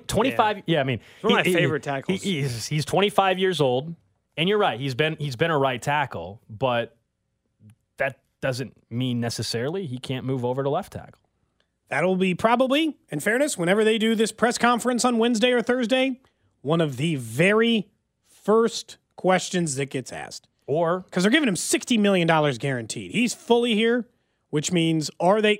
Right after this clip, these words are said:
Speaker 3: because Nick and I talk, I actually don't mind the strategy, and I think you and I talked about this. We argued that maybe it didn't work.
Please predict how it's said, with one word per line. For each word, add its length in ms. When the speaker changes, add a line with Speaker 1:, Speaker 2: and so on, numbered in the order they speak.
Speaker 3:
because 340
Nick 160
and 100
I 60
talk, 240
I 220
actually 220
don't 260
mind 260
the 40
strategy, 400
and 60
I 60
think 140
you 100
and 80
I 120
talked 180
about 100
this. 200
We 120
argued 340
that 80
maybe 180
it 20
didn't 180
work. 280